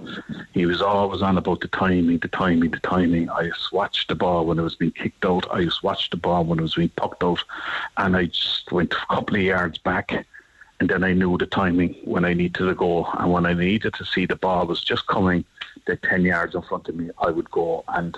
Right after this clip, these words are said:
like, he was, he, his name in, in sporting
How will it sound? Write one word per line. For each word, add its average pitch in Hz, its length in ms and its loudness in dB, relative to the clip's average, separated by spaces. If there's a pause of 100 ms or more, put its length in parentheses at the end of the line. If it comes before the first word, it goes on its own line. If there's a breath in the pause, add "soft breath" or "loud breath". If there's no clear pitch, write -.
(120)
like, - 160 -2 (640 loud breath)
he 123 80 2
was, 117 140 0 (160)
he, - 340 -2 (260)
his - 320 0
name 107 400 2
in, 95 240 2
in 101 180 2
sporting 95 640 0